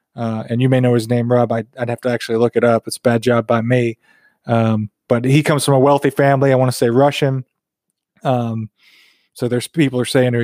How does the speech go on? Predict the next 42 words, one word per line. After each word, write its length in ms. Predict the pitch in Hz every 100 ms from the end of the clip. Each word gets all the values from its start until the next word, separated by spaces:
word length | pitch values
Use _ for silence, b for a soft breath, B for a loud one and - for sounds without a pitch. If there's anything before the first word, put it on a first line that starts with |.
| 120
he 120 | 131
bought 260 | 127 131
his 160 | 123 113
ride. 380 | 127 131 127 123
Well, 180 | 113 113
probably 300 | - 123 117
a 60 |
lot 140 | 120 123
of 60 |
people 400 | 120 120 117 113 _ _
do 140 | 127 123
to 140 | 123
an 60 | 107
extent. 500 | - - 127 117 - _ b b b -
Um, 480 | 123 120 113 113 - _ _ _ _ _ _ -
and 80 | 160
then 120 | 151
obviously 420 | 143 139 143 135
Mick 180 | 123 135
Schumacher, 680 | - 175 151 127 - 131 120 _ b b 147
oh, 140 | 135
he 100 | 127
wouldn't 240 | 131 131
be 120 | 123 131
in 100 | 123
the 80 |
ride 280 | 117 127 123
if 100 | 120
his 120 | 117
name 220 | 123 127 120
wasn't 240 | 113 117
Schumacher. 560 | - 139 120 107 - 110
Well, 160 | 117
he's, 260 | 113 117 - b b b
he's 140 | 214
also 280 | 185 165 175
had 220 | 147 143
some 120 | -
accomplishments 720 | 127 - 131 131 127 139 131 139
in 60 |
the 100 | 123
lower, 460 | 120 123 117 117